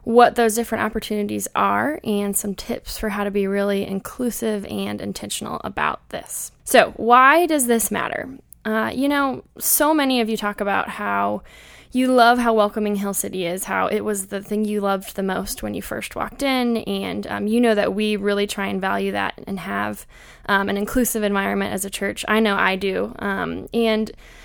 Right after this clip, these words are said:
you know, as we grow larger as a church, we want to continue to do intentional things to help our culture feel inclusive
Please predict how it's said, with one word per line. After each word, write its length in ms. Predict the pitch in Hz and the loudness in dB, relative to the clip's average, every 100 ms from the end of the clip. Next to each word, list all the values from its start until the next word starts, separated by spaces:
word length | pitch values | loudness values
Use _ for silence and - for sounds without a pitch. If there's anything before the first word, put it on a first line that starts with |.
| - - - | -20 -18 -2
you 80 | 294 | 2
know, 80 | 302 | 4
as 180 | 269 | 4
we 80 | 277 | 2
grow 240 | 277 277 247 | 6 6 6
larger 480 | 202 196 220 277 | 4 4 2 2
as 180 | 269 208 | 2 0
a 60 | 208 | -2
church, 460 | - 127 - - | -4 -6 -6 -6
we 180 | 214 220 | -2 0
want 160 | 214 214 | 2 0
to 60 | |
continue 520 | 214 208 - 220 220 240 | 0 -2 -4 -2 0 0
to 100 | 226 | -2
do 220 | 202 214 | 0 0
intentional 680 | 202 202 208 208 - 202 196 | -2 -4 -4 -4 -4 -6 -6
things 360 | 196 196 196 | -6 -6 -6
to 60 | - | -6
help 240 | 180 214 - | -6 -8 -6
our 100 | 196 | -6
culture 380 | - 214 - 202 | -6 -10 -10 -10
feel 420 | - 226 220 202 | -4 0 2 2
inclusive 840 | 196 196 - 294 254 233 214 196 | -2 -6 -4 -4 -2 -4 -4 -6